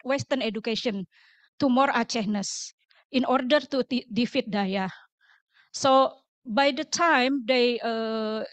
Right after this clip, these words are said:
uh, initiate this, uh, policy, uh, there are almost no Acehness going to Western education because they think going to Western education is kafir or forbidden.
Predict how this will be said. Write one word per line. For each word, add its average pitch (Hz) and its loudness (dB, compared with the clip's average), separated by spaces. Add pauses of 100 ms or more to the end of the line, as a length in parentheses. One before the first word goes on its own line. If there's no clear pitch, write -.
uh, 233 -2
initiate 240 0
this, 233 -2
uh, 208 0
policy, 233 0 (960)
uh, - 2
there 311 6
are 359 6
almost 311 2
no 285 0
Acehness 247 -2
going 233 -2
to 233 -6
Western 208 -4
education 202 -2 (420)
because 247 0
they 226 4 (160)
think 269 0 (160)
going 285 2
to 226 -4
Western 254 -4
education 220 -4
is 220 -4
kafir 214 -4 (440)
or 220 -2
forbidden. 208 -2